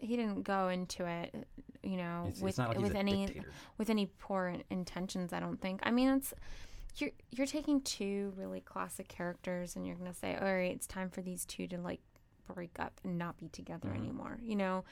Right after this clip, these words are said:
Speaker 1: And how do you go about doing that? I'm sure that there was a lot of thought that went into that
Speaker 2: 'Cause
Speaker 1: before
Speaker 2: they
Speaker 1: he made
Speaker 2: didn't
Speaker 1: the
Speaker 2: wanna do the
Speaker 1: ultimate
Speaker 2: divorce.
Speaker 1: decision.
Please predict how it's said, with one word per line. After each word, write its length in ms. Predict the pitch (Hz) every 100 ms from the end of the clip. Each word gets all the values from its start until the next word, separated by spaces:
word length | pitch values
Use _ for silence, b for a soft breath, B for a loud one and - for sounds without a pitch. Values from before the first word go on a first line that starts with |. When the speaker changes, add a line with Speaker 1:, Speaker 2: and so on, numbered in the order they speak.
| B B
Speaker 1:
And 160 | 185 202
how 260 | 196 208 208
do 60 | 214
you 80 |
go 100 | 208
about 240 | 196 180 170
doing 200 | 180 175
that? 120 | 175
I'm 140 | 180
sure 180 | 190 208
that 140 | 190 190
there 120 | 190
was 140 | 180
a 60 | 180
lot 180 | 180 170
of 60 | -
thought 240 | - 185 -
that 140 | -
went 140 | 160 165
into 240 | 175 180
that 240 | 170 160
Speaker 2:
'Cause 160 | - 180
Speaker 1:
before 180 | 156 165
Speaker 2:
they 40 | 170
Speaker 1:
he 80 | -
made 120 | 87
Speaker 2:
didn't 200 | 87 101
Speaker 1:
the 40 |
Speaker 2:
wanna 140 | 175 -
do 40 | 196
the 20 |
Speaker 1:
ultimate 180 | 196 190 180
Speaker 2:
divorce. 180 | 170 -
Speaker 1:
decision. 460 | 269 254 175 170